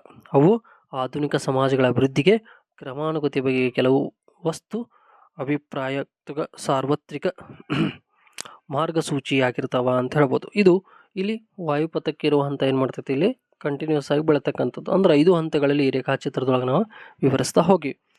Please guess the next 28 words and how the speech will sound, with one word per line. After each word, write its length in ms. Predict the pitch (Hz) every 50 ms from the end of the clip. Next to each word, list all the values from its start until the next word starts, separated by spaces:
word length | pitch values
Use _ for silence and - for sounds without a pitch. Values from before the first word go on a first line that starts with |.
| _ _ _ -
ಅಂದ್ರೆ 180 | 208 220 208
ಒಂದು 380 | 180 175 190 202 190 190 214 214 _ _ _ _ _ _ _
ಏನು 280 | 156 151 156 165 196 202 _ _ _ - 202 160 139 -
ದೇಶ 240 | 151 160 151 -
ಆಗ್ಲಿ 420 | 170 156 147 135 151 160 190 208 _ _ _ -
ಅಥವಾ 200 | - - 139 139
ಒಂದು 320 | 139 135 143 175 214 214 - _ _ _ _ _ -
ರಾಷ್ಟ್ರ 380 | 143 139 151 - - - 151
ಆಗ್ಲಿ 260 | 135 127 127 131 131 127
ಏನಾಗ್ತದ, 520 | 127 127 123 - - 127 123 170 208 214 - - - - _ _
ಇಲ್ಲಿ 260 | - 143 147 196 214 214 _ _ _ _ _ -
ಈ 140 | 180 190
ನ್-, 160 | 185 156 143 - - 156
ಐದು 260 | 139 147 170 202 185
ಹಂತಗಳನ್ನ 560 | 160 156 151 143 151 139 135 135 131 131 151 185 196 - _ _ _ _ _
ಕಂಡ್ಕೊಂಡಿರ್ತದ 720 | _ - 139 135 139 - 160 156 151 147 135 - 135 123 127
ಅಂತ 300 | 127 123 123 127 131 -
ಹೇಳ್ತಾರೆ. 360 | 147 131 - - 143 - 156
ಅಂದಾಗದು 560 | 156 151 147 151 151 143 143 135 151 220 214 - - - - - - -
ಆರ್ಥಿಕ 400 | 139 143 151 160 - - - 143
ಅಭಿವೃದ್ಧಿ 420 | 135 127 131 127 127 127 135 143
ಸ್-, 120 | 135 - - -
ಆಗಾಕ 300 | 147 131 123 131 131 -
ಸಾಧ್ಯ 440 | - - - 127 123 127 - - 135
ಅಂತ 260 | 123 123 123 123 -
ಇಲ್ಲಿ 140 | 135 127 127
ಯಾರು 140 | 123 123 127
ಹೇಳ್ತಾರೆ? 440 | 123 123 - - 123 160 190 214